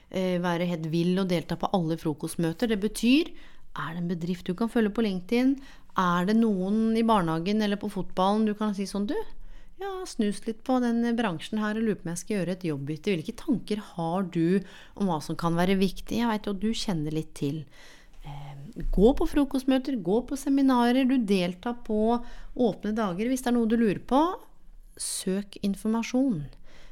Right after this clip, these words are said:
Det er kanskje noe av det viktigste. Så, hele poenget er, du, gjør et bytte hvis du har lyst til det. Det er fullt mulig.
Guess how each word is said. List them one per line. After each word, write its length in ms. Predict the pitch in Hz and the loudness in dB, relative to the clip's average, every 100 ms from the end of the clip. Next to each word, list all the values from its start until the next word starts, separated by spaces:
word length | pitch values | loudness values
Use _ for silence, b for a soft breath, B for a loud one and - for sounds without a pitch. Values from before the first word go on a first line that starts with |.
| b - | b 0
Det 140 | 226 | 2
er 60 | 214 | 2
kanskje 340 | 240 190 202 | 0 0 2
noe 140 | 196 156 | 2 2
av 60 | |
det 80 | 165 | 0
viktigste. 560 | 170 - - - - - - _ _ _ - _ - - - - | -2 -4 -8 -8 -4 -4 -4 _ _ _ -20 _ -20 -16 -14 -8
Så, 220 | - 180 - - - B B B | 2 2 2 -12 -18 B B B
hele 240 | - 277 247 | 8 8 8
poenget 460 | 262 262 240 254 | 8 8 10 8
er, 340 | 233 214 226 - - | 10 10 8 6 0
du, 300 | 190 277 302 - - | 2 2 2 -6 -8
gjør 540 | 185 156 175 208 240 - | -8 -2 2 4 2 0
et 140 | 254 - | -6 -4
bytte 340 | 220 - 208 | -4 -4 -6
hvis 140 | 208 - | -4 -2
du 80 | 226 | 0
har 80 | |
lyst 240 | 196 - - | 0 -4 -2
til 80 | 208 | 2
det. 140 | 226 240 B B B | 2 0 B B B
Det 80 | 151 | -4
er 80 | 156 | -2
fullt 720 | - - - 233 240 254 254 | -6 -4 4 6 8 6 4
mulig. 400 | 240 185 139 143 | 2 2 0 -4